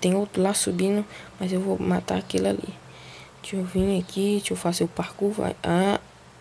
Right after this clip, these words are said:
uhul. Pronto, o cara caiu ali e eu ia caindo também.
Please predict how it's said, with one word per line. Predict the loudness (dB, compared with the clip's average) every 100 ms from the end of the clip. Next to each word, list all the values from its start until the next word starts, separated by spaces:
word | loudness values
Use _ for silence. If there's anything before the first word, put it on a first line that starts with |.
| -20 -2
uhul. | 2 4 4 4 0 -10 -16 -16 -16 0
Pronto, | 0 0 -2 -8
o |
cara | 0 0 0
caiu | 2 4 6
ali | 4 2 4
e | 4
eu | 6 6
ia | 6 4
caindo | 2 4 4 4
também. | 4 8 6